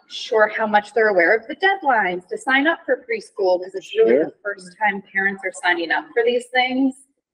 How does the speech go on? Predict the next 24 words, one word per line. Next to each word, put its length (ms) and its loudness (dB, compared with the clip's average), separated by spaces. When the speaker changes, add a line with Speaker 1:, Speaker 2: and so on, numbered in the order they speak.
Speaker 1:
And 140 0
their 100 6
kid 240 -4
is 120 4
approaching 500 2
three, 320 4
and, 100 -2
like, 240 2
they're, 320 0
they're 220 0
just 320 -2
not 260 -2
aware 300 2
that 140 2
in 120 -4
January 560 0
you 60 -4
have 240 -16
to 100 -8
be 140 0
aware 240 0
of 80 -10
what's 220 -6
gonna 120 -10